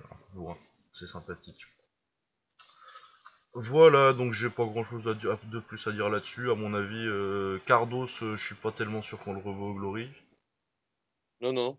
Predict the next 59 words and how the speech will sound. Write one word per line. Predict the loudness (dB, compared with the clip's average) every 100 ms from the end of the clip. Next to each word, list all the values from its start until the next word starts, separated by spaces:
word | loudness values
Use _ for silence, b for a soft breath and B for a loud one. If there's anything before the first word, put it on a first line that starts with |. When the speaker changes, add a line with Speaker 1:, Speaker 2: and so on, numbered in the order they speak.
| -12
Speaker 2:
non, | -8
non, | -4
il | -2
est | -2
venu | 0
dire | 4 6
bonjour, | 4 6 6
Speaker 1:
Non, | 6 6
Speaker 2:
euh, |
Speaker 1:
il | 6
est |
venu | 6
Speaker 2:
prendre | 6 6
un |
Speaker 1:
dire | 6
Speaker 2:
petit, | 4
Speaker 1:
bonjour, | 6 6
Speaker 2:
un |
petit | 4 6
Speaker 1:
prendre | 8
Speaker 2:
chèque, | 6
Speaker 1:
un |
petit | 4
Speaker 2:
et |
puis | 2
Speaker 1:
chèque, | 4 4
Speaker 2:
voilà. | 2
Speaker 1:
et | -4
puis, | -8 -10
euh... | -10 -14 B B B
Mais | 0 6 6 6
Shai-, | 4 4 0 0
Shanson, | 0 0 0 2
bah, | 2
il | 2
devait | 2 0
boxer, | 0 -2 0
euh, | 2 2 2 2 0
Jaraya, | 2 4 6 4 0 -6 -20 -12
Mohamed | -6 -4 -4
Jaraya. | 0 2 2 -2 4
Speaker 2:
Ouais. | 6
Speaker 1:
Aucune, | 6 -2 -8 -10 -10
aucune | -10 -6 -6
idée | -6
de | -6
ce | -8
qu'il | -10
fout, | -12 -10 -6 -4
euh, | -2 -2
en | -4
soixante-dix-sept | -8 -10 -10 -10 -14
kilos, | -12 -10 -8
lui. | -10 -8 -8 B B B B B B -4
Mais | 0 2
bon, | 0 -2 -8
Speaker 2:
<laughs> | -8
Speaker 1:
s'il | -6 -4 -4 -4
veut. | -4